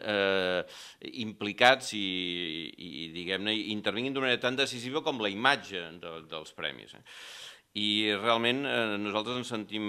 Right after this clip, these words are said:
en aquest cas, ara en parlàvem, doncs, molt, molt feliços i molt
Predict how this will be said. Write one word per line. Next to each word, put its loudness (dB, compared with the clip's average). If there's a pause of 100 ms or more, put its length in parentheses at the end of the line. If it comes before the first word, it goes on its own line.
(500)
en -4
aquest -8
cas, -2
ara -4
en -12
parlàvem, -8 (440)
doncs, -6
molt, -4
molt -4
feliços -8
i -10
molt -6